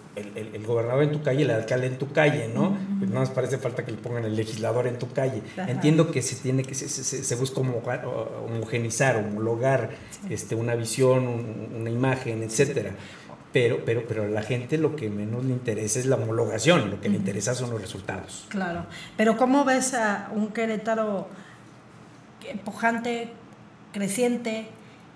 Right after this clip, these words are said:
Speaker 2: con más demandas, demandas en servicios públicos, demandas... Eh, yo veo un cambio en el área de servicios públicos muy positiva
Speaker 1: Sí.
Speaker 2: a como estaba anteriormente con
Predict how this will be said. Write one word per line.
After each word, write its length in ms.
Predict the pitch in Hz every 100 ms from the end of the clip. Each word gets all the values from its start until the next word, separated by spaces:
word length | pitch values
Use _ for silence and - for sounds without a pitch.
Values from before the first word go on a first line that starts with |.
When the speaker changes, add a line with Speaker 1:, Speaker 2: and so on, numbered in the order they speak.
| -
Speaker 2:
con 160 | 196 190
más 180 | 214 214
demandas, 840 | 214 220 226 220 233 - - -
demandas 420 | 202 190 196 196 196
en 80 | 233
servicios 460 | 214 185 175 196
públicos, 640 | - 240 247 240 240 233 208
demandas... 560 | 190 185 190 202 202 - - - -
Eh, 180 | 196 - 254 247
yo 180 | 202 247
veo 160 | 262 262
un 140 | 254
cambio 640 | 240 233 233 240 240 220 -
en 260 | 190 180 180
el 140 | 185
área 240 | 190 214 214
de 80 |
servicios 480 | 214 185 185 190 208
públicos 460 | - 208 202 202 185
muy 180 | 202 226
positiva 600 | 233 214 190 202 196 208
Speaker 1:
Sí. 280 | 220 117 151
Speaker 2:
a 160 | 175 -
como 260 | 185 185
estaba 540 | 175 - 190 196 208 190
anteriormente 640 | 175 175 175 185 190 196
con 160 | 190